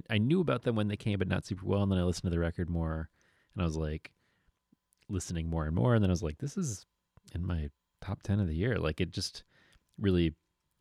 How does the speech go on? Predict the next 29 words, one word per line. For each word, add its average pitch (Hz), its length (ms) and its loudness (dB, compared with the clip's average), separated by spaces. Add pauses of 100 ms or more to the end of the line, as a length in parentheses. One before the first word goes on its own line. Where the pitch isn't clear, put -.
sunk 87 320 2
in 78 300 0 (420)
for 87 160 2
me. 76 400 0
And, 78 340 0
uh, 76 300 -2 (560)
they're, 117 220 4
they're 120 140 2
a - 20 2
synth - 360 0
pop 120 360 0 (200)
trio 104 440 2
from 101 180 -2
Brooklyn, 95 480 2 (1000)
very 104 160 0
kinda, 101 200 2
like, 90 160 2
minimalist, 90 800 2
lo-fi, 85 720 0 (720)
indie 90 280 0
pop 85 300 -4
songs, 82 800 -4 (160)
um, 76 380 -4
built 87 200 2
around 82 200 0
these 80 400 -2 (180)
melodic 80 460 -2
keyboard 78 400 -2
hooks. - 440 -6